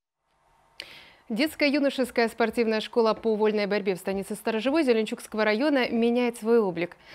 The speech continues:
В спортивном учреждении ремонтируют раздевалки. Следующий этап — установка душевых, чтобы юные спортсмены занимались в более комфортных условиях и достигали лучших результатов.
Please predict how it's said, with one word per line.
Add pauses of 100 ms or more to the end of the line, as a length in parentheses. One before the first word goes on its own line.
(240)
В
спортивном
учреждении
ремонтируют
раздевалки.
Следующий
этап —
установка
душевых,
чтобы (260)
юные
спортсмены
занимались
в
более
комфортных
условиях
и
достигали
лучших
результатов.